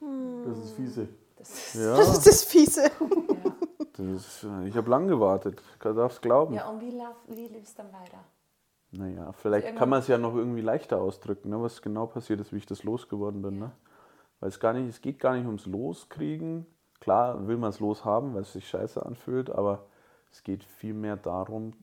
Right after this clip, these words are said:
Speaker 4: herauszufinden, warum es da ist. Weil es ja eine Botschaft ist, möchte dir was sagen. Hey Olli, du lebst nicht wirklich. Hey Olli, du vertraust dir nicht. Hey Olli, du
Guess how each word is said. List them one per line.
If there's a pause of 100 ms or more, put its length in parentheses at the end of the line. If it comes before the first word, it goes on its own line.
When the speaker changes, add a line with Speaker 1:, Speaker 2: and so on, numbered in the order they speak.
(100)
Speaker 4:
herauszufinden,
warum
es
da
ist. (1120)
Weil
es
ja
eine
Botschaft
ist,
möchte
dir
was
sagen.
Hey
Olli,
du
lebst
nicht
wirklich.
Hey
Olli, (340)
du
vertraust
dir
nicht.
Hey
Olli, (680)
du